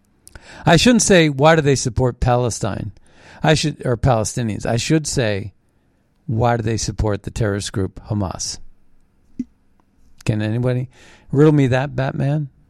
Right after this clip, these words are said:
It's nuts. Nuts, nuts, nuts. So, we have this Media Matters deal.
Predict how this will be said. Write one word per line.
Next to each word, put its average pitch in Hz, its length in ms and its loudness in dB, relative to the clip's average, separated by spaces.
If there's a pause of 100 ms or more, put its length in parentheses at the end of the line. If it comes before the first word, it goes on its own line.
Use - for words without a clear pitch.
(2750)
It's - 220 -18
nuts. 117 540 -6 (1700)
Nuts, 170 440 2
nuts, 170 340 0
nuts. - 560 -2
So, 139 460 2 (880)
we 151 160 2
have 147 200 4
this 123 160 -2
Media 147 340 2
Matters 107 440 -2
deal. 98 420 -4